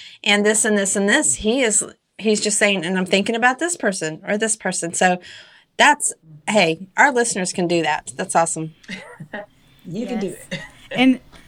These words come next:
Speaker 3: and the Holy Spirit knows
Speaker 2: Yeah.
Speaker 3: what those people need. And I think that's always just a good, um, blanket prayer is just, like, do, you know what they need.
Speaker 2: Yeah.
Speaker 3: So you be in their lives in that way, however that may be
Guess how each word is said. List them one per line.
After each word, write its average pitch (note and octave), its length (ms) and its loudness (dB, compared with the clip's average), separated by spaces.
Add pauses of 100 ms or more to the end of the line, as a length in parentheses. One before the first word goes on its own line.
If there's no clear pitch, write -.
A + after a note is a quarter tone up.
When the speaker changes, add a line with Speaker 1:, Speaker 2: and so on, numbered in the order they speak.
(320)
Speaker 3:
and B3 200 6
the C#4 80 4
Holy D4+ 300 4
Spirit C4+ 340 2
knows F3+ 320 -2
Speaker 2:
Yeah. A4+ 380 -4
Speaker 3:
what G#3 260 2
those A3 260 0
people A#3 320 0
need. F#3+ 360 2
And F#3 160 0
I G3 100 2
think G#3+ 240 -2
that's F#3+ 320 0 (120)
always F#3 480 2
just - 340 -4 (500)
a G3+ 100 2
good, G3 500 2
um, F3 480 -4 (400)
blanket G3 460 -2
prayer C4+ 400 2
is G3+ 200 -2
just, G3 200 -6
like, F3+ 180 -2
do, G#3 420 -4 (340)
you A3 260 2
know G#3 200 2
what F3+ 200 0
they E3 140 -4
need. D#3 220 -8
Speaker 2:
Yeah. D#3+ 100 -8 (100)
Speaker 3:
So F3 320 -2
you G#3+ 400 -2 (1040)
be B3+ 220 2
in B3 80 2
their A#3 140 4
lives G#3+ 240 4
in G3+ 80 4
that F#3 180 2
way, F3+ 260 2
however G#3+ 440 0
that G#3 180 -2
may F#3 160 -2
be E3+ 400 -4